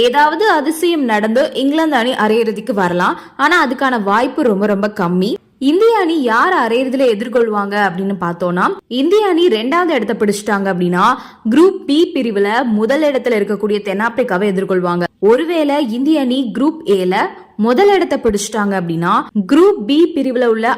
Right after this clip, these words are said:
ஆஸ்திரேலியா அணி எதிர்கொள்வாங்க. அதனால தென்னாப்பிரிக்கா இல்லனா ஆஸ்திரேலியா இல்லனா இங்கிலாந்து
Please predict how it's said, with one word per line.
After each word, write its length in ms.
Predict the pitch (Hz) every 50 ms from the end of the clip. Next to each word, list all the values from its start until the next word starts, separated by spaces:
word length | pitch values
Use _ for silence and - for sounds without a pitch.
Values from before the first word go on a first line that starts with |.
| 220 214 208
ஆஸ்திரேலியா 420 | 240 269 - 320 311 302 285 240 202
அணி 100 | 190 214 220 202
எதிர்கொள்வாங்க. 560 | 180 190 185 185 185 180 180 175 170 170 170 170 170 - - - - - - _ -
அதனால 320 | 170 175 175 202 240 294 311 294 294 294 294
தென்னாப்பிரிக்கா 580 | 277 269 285 339 370 359 - - 285 - 294 294 294 262
இல்லனா 240 | 220 202 202 214 - - - 202
ஆஸ்திரேலியா 460 | 196 208 202 - 233 196 196 214 247 277 240
இல்லனா 240 | 202 185 185 196 214 214 190 185
இங்கிலாந்து 360 | 196 185 196 190 185 185